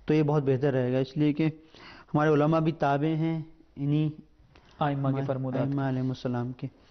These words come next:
Speaker 1: आप देखें कि, अ, मुख्तलिफ रिवायात हैं, जनाब मुख्तार के सिलसिले में,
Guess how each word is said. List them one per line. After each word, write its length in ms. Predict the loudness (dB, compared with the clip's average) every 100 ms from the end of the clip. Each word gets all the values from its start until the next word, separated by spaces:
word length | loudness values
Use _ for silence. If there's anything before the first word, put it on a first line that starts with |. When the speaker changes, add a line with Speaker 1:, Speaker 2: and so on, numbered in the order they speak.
| -20 -20 -20 _
Speaker 1:
आप 80 | -4
देखें 320 | -2 0 0
कि, 160 | 0 0
अ, 340 | -2 -6 -14 -10 -8 -6 -6 -4
मुख्तलिफ 400 | -4 0 0 0
रिवायात 520 | 0 0 0 0 -2 -2
हैं, 140 | -2 -2 -8 -20 -20 -20 _
जनाब 220 | 0 2
मुख्तार 480 | 2 0 -2 0 0
के 160 | 0 -2
सिलसिले 500 | -2 -6 -4 -2 0
में, 300 | 0 0